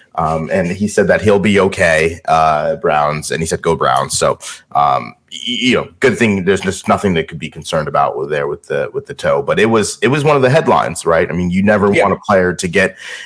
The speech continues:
Speaker 1: injured during the Pro Bowl, especially when they're not even playing a Pro Bowl game. It's basically dodgeball and flag football. But, um, I wanna know what your guys' thoughts are on that Pro Bowl, because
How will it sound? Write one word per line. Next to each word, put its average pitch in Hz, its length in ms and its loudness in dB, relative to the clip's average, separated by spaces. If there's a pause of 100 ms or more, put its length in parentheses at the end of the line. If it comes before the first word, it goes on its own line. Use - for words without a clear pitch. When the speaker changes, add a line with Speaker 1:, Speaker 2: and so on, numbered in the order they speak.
Speaker 1:
injured 90 640 2
during 92 220 2
the 85 60 -2
Pro 101 200 2
Bowl, 90 180 2
especially 101 380 0
when 90 100 0
they're 92 100 2
not 90 160 2
even 82 180 -2
playing 90 300 2
a 80 60 -4
Pro 107 220 2
Bowl 82 180 -2
game. 78 260 -4
It's 78 80 -10
basically - 400 -2
dodgeball 82 560 0
and 76 100 -10
flag 71 280 -2
football. - 400 -4
But, 73 160 -2 (440)
um, 80 280 2
I 123 80 2
wanna 214 220 4
know 220 120 6
what 175 200 0
your 143 80 -2
guys' 139 360 0
thoughts - 460 0
are 104 440 4
on 107 180 4
that 101 200 0
Pro 147 200 2
Bowl, 107 260 2
because 107 560 0